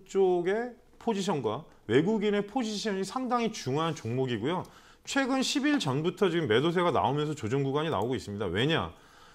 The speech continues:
이 종목 또한 신고가를 갖다가 자세히 보시면 기존에 이십칠만 칠천 원이 상단이었는데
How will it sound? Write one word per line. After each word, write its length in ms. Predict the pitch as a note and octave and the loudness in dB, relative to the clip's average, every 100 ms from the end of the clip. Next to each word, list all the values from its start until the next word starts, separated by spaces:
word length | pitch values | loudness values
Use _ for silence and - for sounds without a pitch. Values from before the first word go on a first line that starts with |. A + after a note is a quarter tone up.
| - | -4
이 140 | C#3+ | 0
종목 380 | G3 A#3 A3 A3 | 4 4 4 2
또한 460 | A#3 A3 B2+ C3 G#2+ | 2 4 2 0 -4
신고가를 720 | - C4 C4+ C4+ A#3+ G#3+ G#3 | -4 -2 -2 2 4 4 2
갖다가 640 | G#2+ - D#3+ C#3+ F3+ A#3 - - _ _ _ | -4 -2 0 2 2 -2 -8 -20 _ _ _
자세히 500 | - - C#3 G3+ F#3+ | -10 -6 2 4 4
보시면 580 | B2+ A2 B2+ E3+ C#3 F2+ | 2 -2 -2 -2 -4 -6
기존에 640 | - C#3 G#3+ G#3 C#3+ D3 | -6 0 2 4 2 0
이십칠만 640 | G#2+ D#3+ - - A3+ A3+ | 0 -2 -4 -4 0 0
칠천 340 | A3 A#3 C4 A3+ | -2 -4 -2 -2
원이 160 | G#3+ | 0
상단이었는데 960 | G#3 A3+ A3+ G#3 E3+ A#2+ A2 D3 B2 | 0 0 0 0 0 -2 0 0 -2